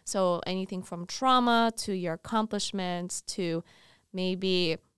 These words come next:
your family history, stuff like that, that makes you feel that your identity is valid and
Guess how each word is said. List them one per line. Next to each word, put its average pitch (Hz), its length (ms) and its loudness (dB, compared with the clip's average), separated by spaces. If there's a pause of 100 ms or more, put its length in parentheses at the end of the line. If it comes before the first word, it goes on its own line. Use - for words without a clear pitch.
(100)
your 180 140 -2
family 185 480 0
history, 233 640 0
stuff 226 280 -2
like 202 180 0
that, 170 200 -2
that 180 180 -2
makes 196 460 -4
you 214 340 0
feel 208 520 0
that 170 440 0
your 180 400 -2
identity 180 640 -4
is 170 220 -8
valid 170 640 -4
and 160 440 -6